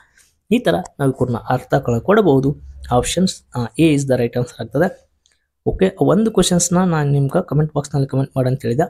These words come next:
ಅದನ್ನ ಕಾಮೆಂಟ್ ಬಾಕ್ಸ್‌ನಲ್ಲಿ ಕಾಮೆಂಟ್ ಮಾಡ್ರಿ. ಫಸ್ಟ್ ಟೈಮ್ ಚಾನಲ್ ನೋಡ್ತಿದ್ರಪ್ಪ ಅಂದ್ರೆ ಚಾನಲ್ನ ಸಬ್ಸ್ಕ್ರೈಬ್ ಮಾಡ್ಕೊಳ್ರಿ. ಎಲ್ಲ ಥರ ಕ್ವಶನ್ಸ್ಗಳನ್ನ ನಾನು ಬಿಡಿಸಿದ್ದೀನಿ, ನಿಮ್ಗೆ ಎಕ್ಸಾಮ್ಗೆ ಹೆಲ್ಪ್ ಆಗ್ತವೆ.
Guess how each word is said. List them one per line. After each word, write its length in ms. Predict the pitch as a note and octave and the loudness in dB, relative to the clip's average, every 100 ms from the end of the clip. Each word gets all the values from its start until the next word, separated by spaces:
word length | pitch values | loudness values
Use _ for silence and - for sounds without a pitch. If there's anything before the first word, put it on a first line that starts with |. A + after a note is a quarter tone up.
| - _ | -6 _
ಅದನ್ನ 160 | C#3 C3+ | -4 -4
ಕಾಮೆಂಟ್ 300 | C3 D3 D#3 | -2 -2 -2
ಬಾಕ್ಸ್‌ನಲ್ಲಿ 580 | - - C3+ E3 F3+ - _ _ | -8 -6 0 2 0 -2 _ _
ಕಾಮೆಂಟ್ 300 | B2+ B2 - | -6 -4 -4
ಮಾಡ್ರಿ. 240 | B2 D#3+ F3+ _ | -4 -4 -6 _
ಫಸ್ಟ್ 200 | - - | -6 -2
ಟೈಮ್ 160 | C3 | -4
ಚಾನಲ್ 260 | C#3 C#3+ F3+ | -2 0 2
ನೋಡ್ತಿದ್ರಪ್ಪ 480 | F3 D#3+ C3 C3 B2+ | 2 2 0 0 -2
ಅಂದ್ರೆ 200 | C3 B2 | -4 -4
ಚಾನಲ್ನ 340 | - A#2+ A#2+ | -4 -2 -2
ಸಬ್ಸ್ಕ್ರೈಬ್ 500 | - - B2 - C#3+ | -4 -6 -6 0 0
ಮಾಡ್ಕೊಳ್ರಿ. 440 | C#3 C3+ C3 D3+ E3 _ _ _ _ _ _ | 0 -2 -2 -2 -6 _ _ _ _ _ _
ಎಲ್ಲ 200 | B2+ D#3 | 0 0
ಥರ 200 | E3+ D3+ | 2 -2
ಕ್ವಶನ್ಸ್ಗಳನ್ನ 760 | D3 C3+ - C#3+ - C3+ C3 B2+ | -2 -2 -2 -2 -2 0 0 0
ನಾನು 180 | A2+ A2+ | -4 -4
ಬಿಡಿಸಿದ್ದೀನಿ, 420 | A#2+ D3 C#3 C#3+ | -2 -2 -2 -2
ನಿಮ್ಗೆ 420 | E3 _ - B2 A#2 | -4 _ -10 -4 -2
ಎಕ್ಸಾಮ್ಗೆ 360 | - C#3+ C3+ | 2 0 2
ಹೆಲ್ಪ್ 240 | B2+ C3 B2 | -4 -4 -8
ಆಗ್ತವೆ. 480 | - A#2+ C3 - | -6 -6 -6 -8